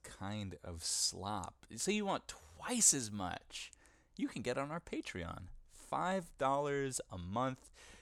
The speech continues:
gets you that bonus episode. And if you don't got five dollars a month, but you wanna see some of our behind the scenes, uh, writing and what we, what we think of these books on a deeper level,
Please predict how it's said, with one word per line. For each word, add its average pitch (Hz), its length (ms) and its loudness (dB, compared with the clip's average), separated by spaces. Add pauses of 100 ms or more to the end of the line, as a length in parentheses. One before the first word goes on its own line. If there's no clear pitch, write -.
(180)
gets - 320 2
you 87 280 -2
that 98 260 -2
bonus 107 360 0
episode. 110 380 2
And 113 100 -4
if 110 120 -6
you 160 80 2
don't 165 180 -2
got 131 240 0
five 127 240 0
dollars 123 300 -2
a - 20 -4
month, 123 300 -2
but - 140 -6
you 90 120 -6
wanna 95 240 -2
see 90 580 -2
some 104 280 -2
of 92 120 -4
our 90 160 -2
behind 120 520 -4
the 110 40 -2
scenes, 113 760 -2 (440)
uh, 85 140 -6
writing 123 540 2
and 87 260 -6 (260)
what 117 160 0
we, 113 120 -8
what 117 360 -8
we 104 60 -6
think 104 280 -6
of 104 60 -2
these 95 140 -4
books 95 260 -6
on 90 100 -4
a 90 60 -4
deeper 104 320 -6
level, 107 400 -2